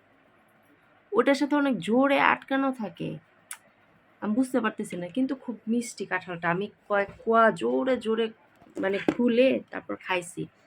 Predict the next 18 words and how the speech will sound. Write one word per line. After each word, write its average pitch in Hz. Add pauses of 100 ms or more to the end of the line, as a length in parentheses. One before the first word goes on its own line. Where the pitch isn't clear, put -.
(760)
এখন 233
আমি 196
কি 214 (120)
এটা 170
আরো 180
অপেক্ষা 254
করবো, 240
আরো 175
পাকবে, 226 (1120)
তারপরে 180
কি 247
নরম 247
হবে 226
নাকি? 180 (1040)
আপনি -
একটু 233
বললেন 233 (120)
তো। 240